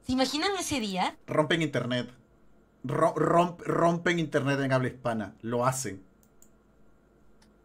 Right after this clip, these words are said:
Speaker 1: ¿Se imaginan? Me refiero a Suprema porque se supera todas las ifs.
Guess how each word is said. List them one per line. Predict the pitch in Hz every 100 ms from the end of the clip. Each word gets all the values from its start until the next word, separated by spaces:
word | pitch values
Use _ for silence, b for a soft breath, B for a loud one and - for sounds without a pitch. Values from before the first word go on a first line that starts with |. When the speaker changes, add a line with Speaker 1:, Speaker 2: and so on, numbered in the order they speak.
| - - _ _ _ - _ _ _ - - - _ - - _
Speaker 1:
¿Se | 226
imaginan? | 240 226 220 226
Me | 233
refiero | 277 330
a |
Suprema | 381 330 320
porque | 381 359 269
se | 269
supera | - 233 285 370
todas | 339 359 381
las | 330 -
ifs. | 285 - -